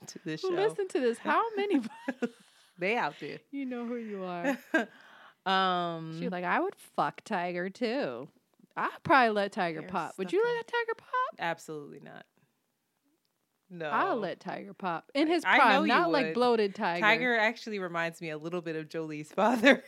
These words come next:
Speaker 1: <laughs> if I'm being completely honest. A tad.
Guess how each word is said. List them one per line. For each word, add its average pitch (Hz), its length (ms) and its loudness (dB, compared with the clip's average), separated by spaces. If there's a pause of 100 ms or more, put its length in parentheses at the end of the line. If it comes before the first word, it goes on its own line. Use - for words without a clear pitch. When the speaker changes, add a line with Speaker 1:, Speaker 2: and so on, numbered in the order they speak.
(120)
Speaker 1:
<laughs> - 180 -6
if 349 200 4
I'm 349 220 10
being - 200 4 (120)
completely 226 580 -4
honest. 220 420 -2 (880)
A 240 120 10
tad. 175 540 0